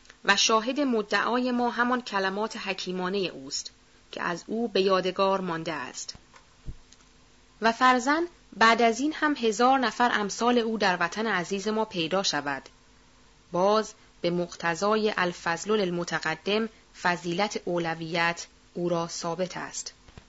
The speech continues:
چرا که در وقتی ساز تمدن آغاز نمود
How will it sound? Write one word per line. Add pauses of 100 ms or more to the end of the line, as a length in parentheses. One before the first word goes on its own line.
(1500)
چرا
که (260)
در
وقتی
ساز
تمدن
آغاز
نمود